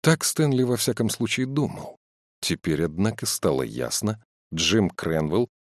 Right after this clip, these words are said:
очень пристально следил за всеми этими событиями после суда. И Стэнли судорожно вытер вспотевший лоб, нервно заёрзал на сиденье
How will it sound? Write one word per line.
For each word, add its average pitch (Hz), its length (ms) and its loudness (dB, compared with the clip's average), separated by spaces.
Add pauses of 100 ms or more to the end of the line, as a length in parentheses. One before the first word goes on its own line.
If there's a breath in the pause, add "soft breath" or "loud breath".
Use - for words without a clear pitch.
очень 143 320 0
пристально - 600 -4
следил 85 460 0
за 85 180 2
всеми 127 420 2 (100)
этими 110 360 2
событиями 120 760 -2 (220)
после 69 340 -2
суда. 58 500 -6 (540)
И 92 60 0
Стэнли 123 480 2
судорожно 113 600 2
вытер 98 460 0 (180)
вспотевший - 800 -2
лоб, 101 340 0 (520)
нервно 92 480 6
заёрзал 90 560 2
на 87 120 0
сиденье 110 580 2